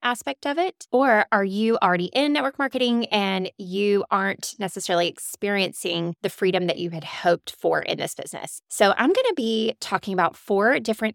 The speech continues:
areas where we have all the freedom in the world within this business model of network marketing, direct sales, social selling, whatever you wanna call it. And those four key areas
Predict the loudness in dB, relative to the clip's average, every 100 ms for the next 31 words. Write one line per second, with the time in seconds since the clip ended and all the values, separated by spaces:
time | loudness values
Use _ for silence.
0 | 0 2 4 4 4 2 -2 -2 2 4
1 | 4 2 0 -6 0 2 2 0 -6 0
2 | 0 0 -4 _ -4 0 2 0 0 0
3 | 2 2 6 6 4 2 -4 0 4 4
4 | 2 2 -2 -2 -6 0 4 4 2 0
5 | -2 -4 -2 -2 -2 -4 -2 -4 -6 -2
6 | 2 2 0 -2 -10 -8 -8 -8 0 2
7 | 2 0 -2 0 0 0 -4 -4 -4 -2
8 | -4 -6 0 2 2 2 0 2 -2 -2
9 | -4 -2 2 4 4 2